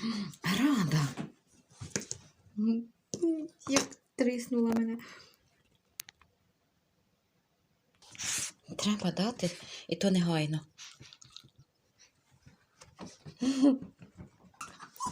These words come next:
Хочу показати, <clears throat> це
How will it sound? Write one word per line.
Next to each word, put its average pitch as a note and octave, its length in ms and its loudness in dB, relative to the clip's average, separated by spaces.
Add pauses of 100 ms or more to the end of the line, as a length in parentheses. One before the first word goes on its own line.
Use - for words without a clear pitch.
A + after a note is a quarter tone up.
(3250)
Хочу A3 360 2
показати, G#3+ 540 2 (420)
<clears throat> F3 440 0
це G#3 240 2